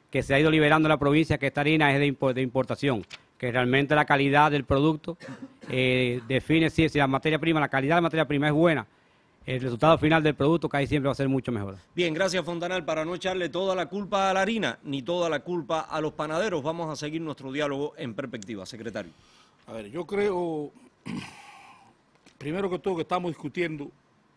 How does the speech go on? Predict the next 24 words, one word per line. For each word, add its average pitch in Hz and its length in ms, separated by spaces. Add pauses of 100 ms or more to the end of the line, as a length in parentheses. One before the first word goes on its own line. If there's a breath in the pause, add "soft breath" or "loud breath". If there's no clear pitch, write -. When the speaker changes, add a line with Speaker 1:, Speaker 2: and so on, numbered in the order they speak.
(120)
Speaker 3:
<clears throat> - 960
una 165 120
de 175 60
las 160 120
actividades 147 640 (220)
más 160 460
importantes 143 880
de 131 60
la 117 100
provincia. 92 400 (2000)
Eh, 104 200
las 107 160
producciones 156 680
de 131 120
la 127 120
industria 139 540
local 165 540
alimentaria, 104 680 (1300)
que 127 120
no 160 140
solo 196 300
es - 20
el 151 80
pan, 135 380